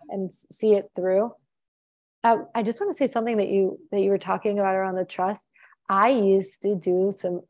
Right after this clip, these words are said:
similar to what you said, where I would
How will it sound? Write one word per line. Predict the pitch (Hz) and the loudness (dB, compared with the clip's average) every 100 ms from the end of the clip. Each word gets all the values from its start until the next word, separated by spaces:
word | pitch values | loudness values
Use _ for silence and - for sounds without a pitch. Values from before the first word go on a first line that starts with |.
| _ | _
similar | 196 208 226 | -6 -2 0
to | 202 | 2
what | 190 | 0
you | 196 180 - | 0 -4 -4
said, | 180 190 214 - _ _ _ _ _ _ _ _ _ - - | -6 -6 -8 -12 _ _ _ _ _ _ _ _ _ -18 -2
where | 196 190 190 - | 0 2 0 -2
I | 196 | -2
would | 185 190 | -4 -6